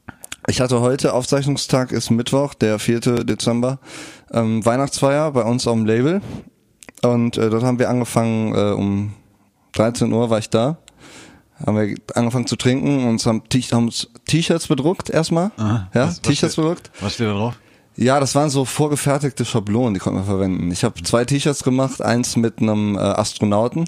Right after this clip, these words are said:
Speaker 2: Mhm.
Speaker 1: weil ich so vom Fliegen träume.
Speaker 2: Ja.
Speaker 1: Und, äh, das andere mit einem Indianerkopf. So, ein bisschen stylisch, weißt
Speaker 2: Ja,
Speaker 1: du? So,
Speaker 2: ja.
Speaker 1: Zeichen setzen.
Speaker 2: Schön.
Speaker 1: Nee, und, äh, ja, dann ging's dann auch munter weiter.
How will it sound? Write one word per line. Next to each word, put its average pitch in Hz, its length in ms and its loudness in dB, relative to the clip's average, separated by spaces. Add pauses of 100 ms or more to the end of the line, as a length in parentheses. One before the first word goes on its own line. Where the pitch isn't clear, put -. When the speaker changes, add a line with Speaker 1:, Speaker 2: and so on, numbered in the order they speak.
(120)
Speaker 2:
Mhm. 101 220 -6 (460)
Speaker 1:
weil 107 160 2
ich 107 120 -2
so 104 300 2
vom 101 240 -2
Fliegen 120 320 0
träume. 139 420 0 (180)
Speaker 2:
Ja. 98 380 -10 (160)
Speaker 1:
Und, 123 280 2
äh, 113 440 2
das 117 160 0
andere 127 340 2
mit 120 100 2
einem 117 100 2
Indianerkopf. 110 840 0 (680)
So, 107 240 -2
ein 87 100 -4
bisschen - 260 -2
stylisch, 95 560 0 (160)
weißt 95 180 0
Speaker 2:
Ja, 117 80 2
Speaker 1:
du? 117 140 -2
So, - 180 -4
Speaker 2:
ja. 92 260 -6 (140)
Speaker 1:
Zeichen 101 320 2
setzen. 87 360 -2
Speaker 2:
Schön. 127 140 -8 (400)
Speaker 1:
Nee, 139 220 4
und, 131 320 2
äh, 123 500 0
ja, 107 220 0 (100)
dann 104 180 0
ging's 117 220 -2
dann 110 140 0
auch 101 120 0
munter 120 340 2
weiter. 139 420 2